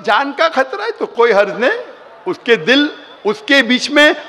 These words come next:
और खुदा के बीच में इज़हार करने की ज़रूरत नहीं। लेकिन जान का खतरा नहीं है, फिर भी बोलता है,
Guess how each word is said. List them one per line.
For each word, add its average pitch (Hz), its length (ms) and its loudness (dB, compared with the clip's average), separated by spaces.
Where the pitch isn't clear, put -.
और 226 80 2
खुदा 214 360 2
के 254 140 0
बीच 247 240 -6
में 254 100 2
इज़हार 233 280 4
करने 233 240 2
की 220 100 2
ज़रूरत 196 360 4
नहीं। 160 120 0
लेकिन 247 300 -2
जान 247 300 0
का 277 140 2
खतरा 254 360 2
नहीं 269 220 -2
है, 247 80 0
फिर 277 220 0
भी 285 120 4
बोलता 269 320 4
है, 269 160 2